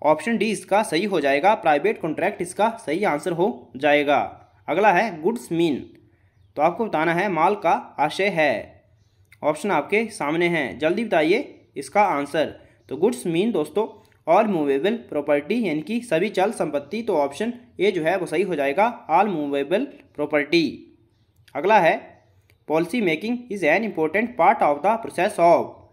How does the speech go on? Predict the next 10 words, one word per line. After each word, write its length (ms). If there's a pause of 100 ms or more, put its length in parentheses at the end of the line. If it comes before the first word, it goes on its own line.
(120)
नीति 240
निर्माण 360
निम्न 220 (120)
प्रक्रिया 400
का 220
एक 220
महत्वपूर्ण 520 (100)
हिस्सा 280
है। 200 (1080)
ऑप्शन 400